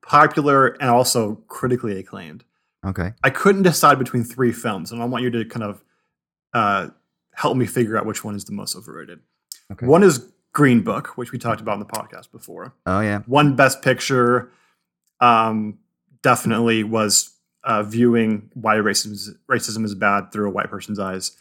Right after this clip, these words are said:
Speaker 2: Hmm.
Speaker 1: Um, and not a bad film, actually. I watched it and was actually surprised that it wasn't as bad as I expected. It's certainly a good film, just in and of itself, but, um, was,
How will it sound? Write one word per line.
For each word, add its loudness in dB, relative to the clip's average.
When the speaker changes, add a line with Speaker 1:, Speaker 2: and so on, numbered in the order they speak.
Speaker 2:
Hmm. -14
Speaker 1:
Um, 2
and 4
not 8
a 6
bad 4
film, 2
actually. 0
I 4
watched 0
it 0
and -6
was -6
actually -8
surprised -10
that -8
it -10
wasn't -12
as -16
bad -10
as -12
I -14
expected. -2
It's -8
certainly 0
a -2
good 0
film, -2
just -14
in -8
and -8
of -8
itself, -6
but, -10
um, -4
was, 0